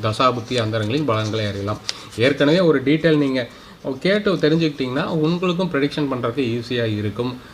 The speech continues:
இப்போ வெளிநாடு போயிருக்கிறாங்கன்னு வைங்க, சந்திர தசை, சந்திர புத்தியில் வெளிநாடு ஆஃபர், இல்ல சந்திர தசை ராகு புத்தியில் வெளிநாடு போயிருக்காரு அப்படின்னா, அடுத்த தசை செவ்வாய் தசை ராகு,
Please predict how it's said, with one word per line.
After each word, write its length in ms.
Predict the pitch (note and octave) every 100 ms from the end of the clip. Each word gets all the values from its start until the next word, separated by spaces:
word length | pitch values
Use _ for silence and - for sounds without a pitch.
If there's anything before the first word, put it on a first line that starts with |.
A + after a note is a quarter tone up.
| -
இப்போ 160 | - C3
வெளிநாடு 400 | C#3+ F3 F3 D#3
போயிருக்கிறாங்கன்னு 680 | C#3+ C3 B2+ B2+ C3 C3+
வைங்க, 280 | A#2 A2 G#2 G#2
சந்திர 340 | A#2+ B2+ C3+
தசை, 420 | A#2+ A2 A#2 A#2 - - -
சந்திர 340 | - B2+ C#3 C3
புத்தியில் 340 | B2 A#2 C#3
வெளிநாடு 420 | B2+ B2+ C3+ B2+
ஆஃபர், 300 | A#2 A2+ A2+
இல்ல 220 | C#3 C3+ A#2
சந்திர 320 | A#2+ C3 B2
தசை 220 | A2+ C#3
ராகு 260 | A#2+ B2 A#2
புத்தியில் 280 | A2 B2
வெளிநாடு 340 | A2 A#2+ B2 A#2
போயிருக்காரு 480 | A2 G#2 G#2 A2 F2+
அப்படின்னா, 440 | F2+ F2 B2 -
அடுத்த 440 | A2+ E3 F#3 G3+
தசை 360 | D3+ C3+ - C#3+
செவ்வாய் 400 | - C3+ D3 E3
தசை 320 | C#3+ B2+ D3+ D3
ராகு, 400 | B2+ C3 C3